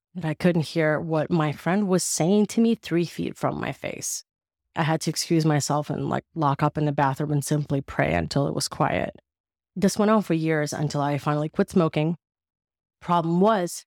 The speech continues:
<laughs> it was now happening while I was not under the influence mar-, of marijuana. So I figured that that's it. I'm officially losing my mind. The voice belonged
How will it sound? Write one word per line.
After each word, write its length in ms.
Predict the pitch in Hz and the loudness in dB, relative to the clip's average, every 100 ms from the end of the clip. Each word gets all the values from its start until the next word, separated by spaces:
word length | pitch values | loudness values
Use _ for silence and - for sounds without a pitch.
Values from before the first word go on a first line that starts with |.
| _ | _
<laughs> 120 | _ - - | _ -2 0
it 80 | - | 2
was 140 | 170 | 2
now 200 | 165 165 | 4 4
happening 500 | 147 143 - 151 156 | 4 2 0 -2 0
while 160 | 147 143 | 0 0
I 80 | 147 | -2
was 160 | 147 | -2
not 360 | 147 147 135 - | 0 0 0 -2
under 220 | 143 139 | -4 -6
the 160 | - - | -6 -8
influence 460 | - - - - | -8 -8 -8 -6
mar-, 120 | - - | -8 -6
of 80 | |
marijuana. 640 | 147 135 131 147 143 - 165 _ _ _ | -4 -2 -2 -4 -4 -6 -8 _ _ _
So 120 | - | 0
I 100 | 160 | 0
figured 300 | 143 160 151 | 2 0 0
that 140 | 147 143 | 0 -2
that's 220 | 147 - | -2 0
it. 180 | 147 - - | -2 -2 -6
I'm 240 | 143 143 - | -4 -6 -4
officially 420 | - 170 - 160 | 0 2 2 2
losing 280 | 151 147 143 | 2 0 -2
my 80 | 147 | -4
mind. 320 | - - - _ _ _ - | -4 -6 -10 _ _ _ -2
The 100 | 185 | 0
voice 280 | 180 233 214 | 4 4 2
belonged 600 | 202 185 175 170 170 | 2 2 4 4 2